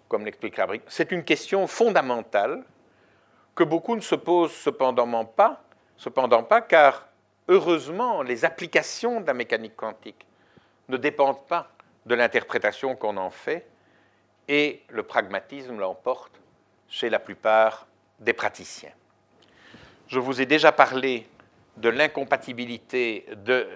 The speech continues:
entre la théorie quantique et la relativité générale. En ce qui concerne la nature du Big Bang,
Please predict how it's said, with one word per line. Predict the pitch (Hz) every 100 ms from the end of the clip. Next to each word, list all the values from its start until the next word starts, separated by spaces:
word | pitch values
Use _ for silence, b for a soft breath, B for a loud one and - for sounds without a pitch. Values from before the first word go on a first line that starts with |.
| 101
entre | 117 -
la | 113
théorie | 104 117 107 101
quantique | 104 95 143 113 - _
et | 135 131 -
la | 117 107
relativité | 107 104 - 95 101 160
générale. | 127 110 95 87 - _ - - _ _ _ _ _ _ B B B B
En | 147
ce | -
qui | 196
concerne | 190 175 - 185 139 120 113 98 - _ -
la | 110
nature | 120 143 - 156
du | 120
Big | 107 101
Bang, | 101 147 202 247